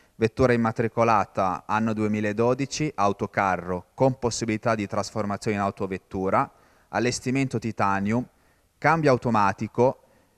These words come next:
sistema di navigazione, sensore di parcheggio, proposta a diecimilanovecento euro. Passiamo a un veicolo commerciale di casa Nissan, è un Primastar, immatricolato luglio duemilasette,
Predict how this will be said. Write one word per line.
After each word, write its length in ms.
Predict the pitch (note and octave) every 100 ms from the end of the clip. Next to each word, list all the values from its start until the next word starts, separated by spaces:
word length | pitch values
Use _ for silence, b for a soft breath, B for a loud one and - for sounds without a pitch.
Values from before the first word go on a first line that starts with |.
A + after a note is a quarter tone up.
| b b
sistema 460 | - A#2+ D#3 C#3+
di 100 | B2+
navigazione, 920 | B2 A#2+ A#2+ B2 A#2+ - D3 D#3+ E3
sensore 380 | D#3 B2 - B2
di 140 | A#2 A2+
parcheggio, 760 | A#2+ A#2 C#3+ D3+ C#3+ E3 F3+ -
proposta 800 | - B2 - D3 D#3+ - E3+ E3
a 100 | A2+
diecimilanovecento 1200 | A2+ A#2+ - C3 C#3+ D3 C3+ A#2 - A#2 A2 A2
euro. 460 | G2+ F2 F2 F2+ F2+ _ -
Passiamo 400 | G#2 - B2 A#2+
a 40 |
un 40 |
veicolo 380 | A#2+ B2 B2 A#2
commerciale 560 | A#2+ A#2+ A2+ - C3 C3+
di 100 | A2
casa 280 | G#2+ G#2 A2+
Nissan, 520 | C3+ - D#3+ E3 E3+
è 120 | G#2+
un 120 | G#2+
Primastar, 680 | G2+ A#2 A#2 A#2+ - C3+ D3+ _ b b b -
immatricolato 840 | A2 A2 A2+ - A#2 A2+ G#2 G#2+
luglio 280 | A2 A2+ G#2
duemilasette, 1120 | G#2 G#2+ G#2 G2+ - G#2 F#2+ _ B2 C3